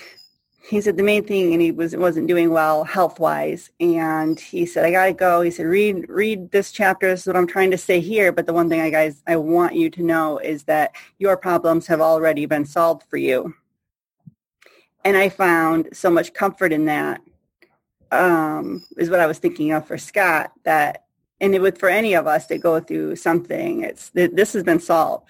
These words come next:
Everything's taken care of. We're just not there yet or see it yet. And it just made me feel like it was, it, I felt that, I felt the way when somebody said, you know,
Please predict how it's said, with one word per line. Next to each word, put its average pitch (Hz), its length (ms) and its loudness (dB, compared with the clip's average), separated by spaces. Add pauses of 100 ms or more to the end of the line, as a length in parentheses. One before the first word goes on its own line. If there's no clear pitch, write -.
Everything's 190 380 2
taken 156 300 -4
care - 220 -2
of. - 240 -4 (1300)
We're 170 100 0
just 170 220 0
not 156 380 0 (520)
there 180 200 2
yet 151 320 0
or 160 100 -4
see 190 320 -2
it - 140 -4
yet. 156 340 0 (340)
And 180 140 2
it 170 120 0
just 185 180 -4
made 190 240 0
me 180 160 2
feel 175 400 2
like 143 460 -6 (160)
it - 80 -4
was, 190 280 0
it, 196 140 2
I 185 140 2
felt 196 240 0
that, 190 280 0 (300)
I 220 80 0
felt 285 220 -2
the 247 80 2
way 220 140 0
when 202 120 -2
somebody 196 360 -2
said, 185 260 -2
you 180 80 -2
know, 170 220 0